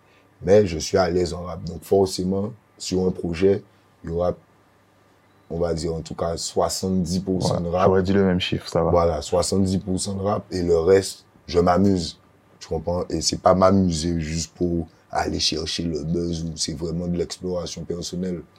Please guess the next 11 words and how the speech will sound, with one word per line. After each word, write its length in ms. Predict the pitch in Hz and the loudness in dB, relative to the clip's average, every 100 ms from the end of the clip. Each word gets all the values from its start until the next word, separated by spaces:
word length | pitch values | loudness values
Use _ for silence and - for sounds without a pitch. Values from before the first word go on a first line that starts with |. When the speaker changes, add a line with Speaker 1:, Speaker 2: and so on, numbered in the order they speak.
| _ _ | _ _
Speaker 1:
C'est 180 | - - | -6 -4
essayer 460 | 80 - 82 87 | -4 -2 0 2
de 160 | 92 90 | 2 2
mettre 300 | 87 87 90 | 2 -2 -2
en 100 | 87 | -4
avant 300 | 82 71 80 | -4 -4 -6
d'autres 400 | 76 98 95 - _ _ - | 4 6 6 0 _ _ -8
aspects 340 | 78 - - | -6 -4 -4
de 80 | 80 | -2
ma 140 | 82 | -2
personnalité 880 | 80 85 78 87 82 85 78 98 110 | -2 -4 -4 -6 -6 -8 -4 -2 -2